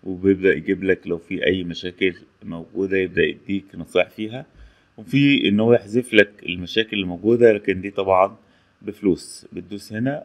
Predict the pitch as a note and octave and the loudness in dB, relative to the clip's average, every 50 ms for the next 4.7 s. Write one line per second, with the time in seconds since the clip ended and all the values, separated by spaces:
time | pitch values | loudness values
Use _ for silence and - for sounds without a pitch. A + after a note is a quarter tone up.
0 | - _ _ A2 G2+ G2+ G#2 G2+ G2 G2 D#2+ D#2+ E2 F#2+ F#2+ F2+ F#2 F#2 F#2 - | -16 _ _ -8 -4 -4 -4 -2 -2 -2 -4 -2 -2 -4 -4 -4 -2 -4 -6 -6
1 | _ _ _ _ _ _ _ _ _ _ _ _ _ _ _ _ _ _ _ _ | _ _ _ _ _ _ _ _ _ _ _ _ _ _ _ _ _ _ _ _
2 | _ _ _ _ _ _ _ _ _ _ _ _ _ _ _ - G#2+ G2 F2+ F2+ | _ _ _ _ _ _ _ _ _ _ _ _ _ _ _ -6 -4 -2 0 2
3 | F#2+ G2+ G2+ G2+ G#2 G#2 F#2 G2 F2 - F2+ F#2 F#2+ G#2+ A2+ A2 - F#2+ F2 - | 4 6 8 8 8 8 6 4 2 2 -2 0 0 0 0 0 -2 -4 -4 -2
4 | F2+ E2+ E2+ E2 E2+ F2 F2+ F#2+ F#2+ G2 G#2 G#2+ G#2+ | -4 -4 -4 -4 -4 -2 -2 -2 -2 0 -2 -4 -4